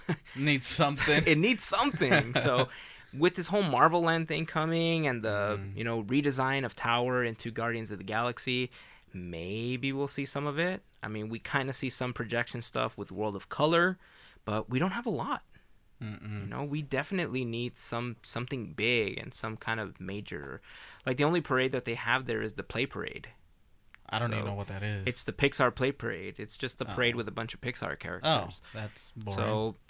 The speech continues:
Speaker 1: having, you know, something different there would obviously be great.
Speaker 2: Hmm. How's the attendance? Like, are
Speaker 1: I
Speaker 2: people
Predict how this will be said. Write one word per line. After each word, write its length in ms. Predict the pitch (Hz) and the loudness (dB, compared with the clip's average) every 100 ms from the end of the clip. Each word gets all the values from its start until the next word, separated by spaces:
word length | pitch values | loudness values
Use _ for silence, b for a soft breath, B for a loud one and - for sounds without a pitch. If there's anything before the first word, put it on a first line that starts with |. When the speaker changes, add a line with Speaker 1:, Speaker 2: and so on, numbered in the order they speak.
| - | -4
Speaker 1:
having, 840 | 120 131 135 135 131 127 123 117 - | 2 2 2 2 2 0 -2 -6 -10
you 140 | 110 113 | -8 -4
know, 320 | 110 110 113 123 - - - | -4 -6 -8 -14 -20 -18 -8
something 520 | - 120 123 117 107 | -4 -4 -2 -4 -2
different 500 | 110 - 101 101 104 - | -4 -4 -6 -6 -10 -10
there 320 | 101 98 95 | -4 -4 -2
would 160 | 104 | -2
obviously 420 | 98 98 101 - 90 | -2 -2 -4 -6 -8
be 120 | 85 | -8
great. 440 | 80 98 104 110 - - - - | -8 -6 -6 -8 -14 -20 -20 -12
Speaker 2:
Hmm. 220 | 107 104 90 - - _ _ 131 | -8 -8 -10 -16 -20 _ _ -4
How's 160 | 143 | -2
the 120 | 151 | -2
attendance? 680 | 113 - 117 113 95 101 - - _ - - - B B B | -2 -2 -2 -2 -6 -12 -14 -16 _ -20 -14 -14 B B B
Like, 220 | 110 104 113 | -6 -4 -2
are 80 | |
Speaker 1:
I 20 | 107 | 0
Speaker 2:
people 220 | 139 | 4